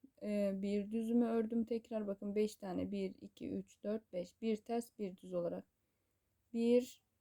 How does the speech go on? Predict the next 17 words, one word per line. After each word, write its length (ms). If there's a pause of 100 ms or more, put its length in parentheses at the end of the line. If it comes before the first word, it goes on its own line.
iki 260
tane 340
ters. 480 (1000)
Bir 260
doladım, 600 (260)
iki 240
ilmeğimi 400
beraber 680
örüyorum. 480 (1040)
Bir 260
ters, 680 (560)
iki 260
ters, 480 (1040)
bir 320
düz, 480 (3250)
bir 240
ters, 580